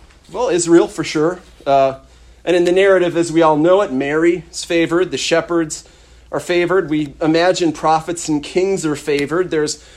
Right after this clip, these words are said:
lots of folks who are favored, and I guess the real question is, are we favored?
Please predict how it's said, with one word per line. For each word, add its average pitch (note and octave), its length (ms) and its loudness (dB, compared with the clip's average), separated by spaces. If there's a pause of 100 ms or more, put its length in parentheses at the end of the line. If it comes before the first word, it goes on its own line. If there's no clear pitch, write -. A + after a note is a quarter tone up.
(160)
lots G#3 380 2
of G3 100 0
folks F3 340 0
who F3 120 -2
are D3+ 80 0
favored, D#3+ 520 -2
and D3+ 220 -2 (300)
I G3 100 0
guess A3 220 -2
the A3+ 80 -6
real B3+ 180 -4
question G#3+ 340 -4
is, G3 140 -2
are F#3 60 2
we F#3 260 0
favored? - 380 -8